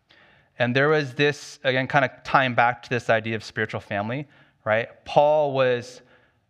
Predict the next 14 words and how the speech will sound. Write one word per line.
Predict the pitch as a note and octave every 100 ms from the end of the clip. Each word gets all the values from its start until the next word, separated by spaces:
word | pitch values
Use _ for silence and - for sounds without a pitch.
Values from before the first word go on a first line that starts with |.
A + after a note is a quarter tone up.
| - B2
um, | B2 G#2+ G#2 G2+ - -
investing | A#2 A2+ D3+ D#3+ - A#2+ A#2 A2+ - -
in | C#3
the | B2+
spiritual | - B2+ A2+ A2
family | - G#2+ G#2 G#2
of | G2+
God. | G2 F2+ - _ _ _ _ _ _ _ _ _ _ _ _ _ _ _ _ _ _ _ _ _ _ _
So | - D3+ D3+ D3 C#3 - - _ _ _ _ _ _
what | C#3 C#3 F3+ G#3 - -
is | D3 D3+ D#3 D3 - -
the | C3+ C3 B2 A2+
better | B2 A2+
way? | G#2